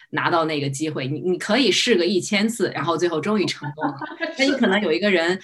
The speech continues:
Speaker 1: 就有越来越多的这种中国的学生进，进入 marketing 行业，进入这种 consulting，原来觉得外国人不适合的行业，就有很多的经验可以分享，就有很多就是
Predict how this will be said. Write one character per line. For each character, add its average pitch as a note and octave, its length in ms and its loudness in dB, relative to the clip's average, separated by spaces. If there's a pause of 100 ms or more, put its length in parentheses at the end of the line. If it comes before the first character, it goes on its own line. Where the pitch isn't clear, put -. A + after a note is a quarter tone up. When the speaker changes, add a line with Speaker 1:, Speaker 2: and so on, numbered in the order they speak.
Speaker 1:
就 C4 120 2
有 G#3 240 6
越 C4+ 120 4
来 A#3 140 6
越 A#3 120 4
多 G#3 160 0
的 G3 160 0
这 F3+ 140 2
种 D3 140 0
中 G#3+ 220 0
国 E3+ 140 0
的 D#3+ 120 -4
学 D3+ 180 -8
生 E3+ 180 -6
进， F3+ 280 -4
进 G#3 200 0
入 F#3+ 120 -2
marketing F3+ 440 0
行 C#3+ 240 -6
业， E3 140 -4
进 F3+ 200 -2
入 E3+ 160 -2
这 D#3+ 100 -4
种 D3+ 120 -2
consulting， F3+ 580 -2 (180)
原 F3+ 280 6
来 F#3 220 4
觉 D3 220 0
得 D#3 220 0 (260)
外 G3 240 2
国 D#3+ 140 0
人 D#3 180 0
不 E3 120 -2
适 G3+ 160 2
合 F3+ 100 -2
的 D3+ 100 -2
行 C#3 240 -4
业， D3 220 -2 (180)
就 C#4 140 2
有 C4 80 6
很 G3 220 0
多 F3 100 0
的 F#3 100 2
经 G#3+ 300 0
验 G3 220 -2
可 D3 120 -8
以 C3+ 80 -4
分 D3 280 -6
享， - 240 -14
就 A#3 140 4
有 B3 80 6
很 G#3 200 0
多 E3 180 -4
就 F3 160 -2
是 D#3 220 -4